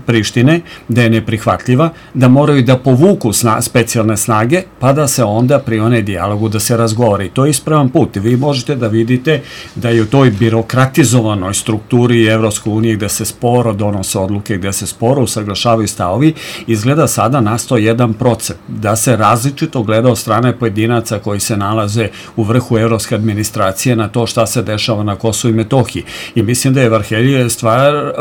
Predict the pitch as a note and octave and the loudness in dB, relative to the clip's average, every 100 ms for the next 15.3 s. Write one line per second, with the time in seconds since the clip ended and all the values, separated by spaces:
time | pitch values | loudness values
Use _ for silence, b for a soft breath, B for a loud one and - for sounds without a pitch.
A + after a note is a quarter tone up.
0 | C#3 C3 A#2 - C3 C3+ C#3+ B2+ A#2+ A2+ | 4 4 2 2 2 2 2 2 2 2
1 | A2 A2+ A#2+ - D3 C#3+ C3+ - - A#2+ | 4 4 2 0 0 0 -2 -8 -4 -4
2 | G#2 A2+ A2 C3 G2 A#2+ C#3 B2+ G#2+ A#2 | -2 0 2 2 2 4 4 4 2 2
3 | G2+ E2+ C#2 - B B - F#2+ E3 D#3 | 2 0 -6 -12 B B -6 -4 -2 0
4 | F#3+ F#3+ E3 B2+ - F#3 D#3+ E3 B2+ B2 | 2 2 0 -2 0 -2 0 -2 0 0
5 | C3 D3+ D#3+ C3+ B2 B2 C#3 E3 D#3+ A#2 | 2 2 4 6 6 4 2 4 4 4
6 | G#2 G#2+ G#2 B2 C3 C3+ A#2+ B2 A#2 A#2 | 2 0 0 0 2 4 4 4 4 2
7 | A2 C#3 C#3+ A2+ B2 B2+ C3+ A#2 F#2+ B2+ | 2 2 2 -2 0 -2 -2 -4 -2 -2
8 | E3 D3 A#2+ - D3 D#3 D3 D#3 C3+ G#2+ | -2 -2 -4 -2 -2 -2 -4 -2 0 0
9 | G2 A#2 D#3 D#3 G#2 B B B B A2 | 0 2 4 4 2 B B B B 2
10 | A2+ A2 C3+ C#3+ B2 - G2 B2+ C#3 A#2+ | 4 4 2 0 -2 -2 -2 0 2 0
11 | G#2+ F2+ - D3 A#2+ - G2 E2+ F#2 B2+ | -2 -4 -2 0 0 -2 -4 -4 -2 -4
12 | - E3 E3 E3+ E3 E2 G2 G#2+ B2 B2 | 2 4 6 6 4 2 0 -2 0 2
13 | A2 F3+ F3 A#2+ A#2+ G#2 G2 G2+ F#2+ G2 | 4 4 4 4 2 2 -2 -4 -4 -4
14 | F#2 - G#2 G#2 F#2+ F2 - F#2 F2 D#2+ | -6 -6 -4 -2 -2 -2 -4 -4 -4 -4
15 | C#2+ B2+ | 0 2